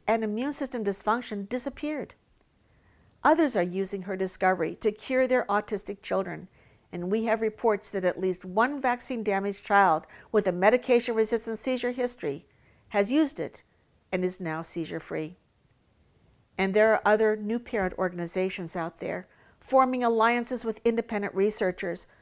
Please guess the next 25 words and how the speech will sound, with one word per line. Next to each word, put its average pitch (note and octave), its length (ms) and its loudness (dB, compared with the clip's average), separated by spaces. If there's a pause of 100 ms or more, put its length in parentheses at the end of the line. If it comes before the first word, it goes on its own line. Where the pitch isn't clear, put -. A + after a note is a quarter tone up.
(140)
who G#3 100 -2
are F3 100 4
developing G3+ 540 4
lab G3+ 400 2
protocols G#3 680 -2 (220)
for G#3 180 2
investigating G#3+ 680 4
central A#3+ 400 -4
nervous G#3+ 480 -2 (180)
and E3 140 -2
immune E3+ 240 -2
system G#3+ 380 -6 (160)
d-, A3 80 -10
dysfunction F3+ 760 -2 (140)
and F3 140 -4
biological E3 500 2
markers, D#3 540 -6 (260)
including G#3 540 0
biochemical, A3+ 840 -2 (240)
metabolic, F3+ 680 2 (140)
and F#3+ 140 0
genetic F3 400 0
profiles E3 600 -2 (180)
of F#3 140 0
developmentally E3 760 0